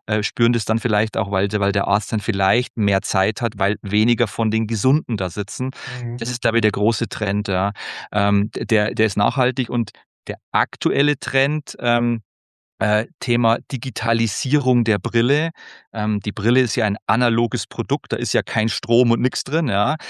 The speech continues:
Speaker 1: Ähm, aber, äh,
Speaker 2: Ah, jetzt
Speaker 1: Ray-Ban
Speaker 2: kommt
Speaker 1: Met-
Speaker 2: vielleicht die Google,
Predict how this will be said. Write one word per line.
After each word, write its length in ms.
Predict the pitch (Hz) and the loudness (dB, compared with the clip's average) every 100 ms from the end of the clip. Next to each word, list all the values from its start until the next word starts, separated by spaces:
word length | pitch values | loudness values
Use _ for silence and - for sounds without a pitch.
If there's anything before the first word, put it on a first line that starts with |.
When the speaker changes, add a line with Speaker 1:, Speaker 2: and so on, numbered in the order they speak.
| - - | -18 -6
Speaker 1:
Ähm, 240 | 110 110 | -2 0
aber, 340 | - 107 107 107 | 0 0 0 0
äh, 60 | |
Speaker 2:
Ah, 60 | 104 | 0
jetzt 260 | 107 113 117 | 2 2 0
Speaker 1:
Ray-Ban 80 | |
Speaker 2:
kommt 140 | 110 151 | 0 2
Speaker 1:
Met- 60 | 123 | 4
Speaker 2:
vielleicht 260 | 160 143 | 2 2
die 100 | 165 | 0
Google, 520 | 127 160 185 156 127 | 0 0 2 0 0